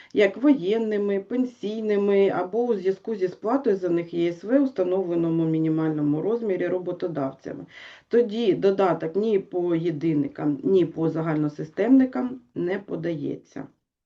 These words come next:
І так, порядок заповнення додатку один. Відомості про суми нарахованого додатку застрахованих осіб та суму нарахованого єдиного внеску.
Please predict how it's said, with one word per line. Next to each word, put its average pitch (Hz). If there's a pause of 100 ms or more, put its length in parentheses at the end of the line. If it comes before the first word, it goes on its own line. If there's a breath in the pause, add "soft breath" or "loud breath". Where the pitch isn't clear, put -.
(1200 loud breath)
І 233
так, 156
порядок 269
заповнення 254
додатку 202
один. 175
Відомості 170
про 170
суми 170
нарахованого 160
додатку 180
застрахованих 240
осіб 233
та 170
суму 233
нарахованого 190
єдиного 175
внеску. 143